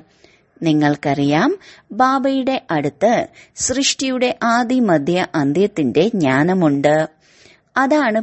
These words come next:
പിന്നീട് നിങ്ങൾ കുട്ടികൾക്ക് കേൾപ്പിച്ചു തരുന്നത്. ഈ നിശ്ചയവുമുണ്ട്. എന്നാൽ നിശ്ചയമുണ്ടായിട്ടും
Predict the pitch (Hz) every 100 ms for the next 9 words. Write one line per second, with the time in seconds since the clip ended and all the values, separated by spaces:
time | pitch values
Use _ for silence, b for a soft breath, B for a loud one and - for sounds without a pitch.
0 | 214 160 143 151 156 196 170 190 202 208
1 | 156 - 139 139 139 214 - 156 123 147
2 | 180 262 247 156 139 143 143 151 156 -
3 | _ b b b b _ 277 294 277 196
4 | 165 - 170 175 175 180 165 123 117 202
5 | 180 - B B B - 147 143 147 220
6 | 427 b b 247 262 285 - 320 311 294
7 | 180 139 135 139 139 170 240 190